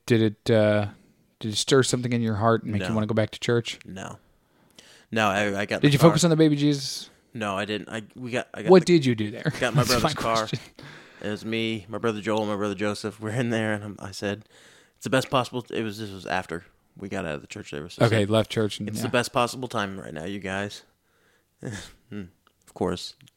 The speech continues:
Speaker 2: Joseph says, "What? What is?" I said, "It's the longest possible period of time before more church. It's another,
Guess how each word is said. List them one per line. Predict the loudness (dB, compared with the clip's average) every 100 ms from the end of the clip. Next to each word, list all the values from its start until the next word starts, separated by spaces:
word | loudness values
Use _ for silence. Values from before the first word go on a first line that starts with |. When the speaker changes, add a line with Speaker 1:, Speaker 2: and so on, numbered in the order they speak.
| _ -10
Speaker 2:
Joseph | -8 -8 -8
says, | -8 -4
"What? | -2 0 -2 -6
What | -4
is?" | -2 -4 -10 _
I | -10
said, | -10 -10 _ _ _ _
"It's | -10
the | -4
longest | -2 -2 -2
possible | 0 0 -2
period | -4 -2 -2
of | -2
time | -2 0
before | -2 -2
more | 0 0
church. | 0 0 -2 -14 _ _ _ _ _ _ _ _ -16
It's | -8
another, | -2 0 2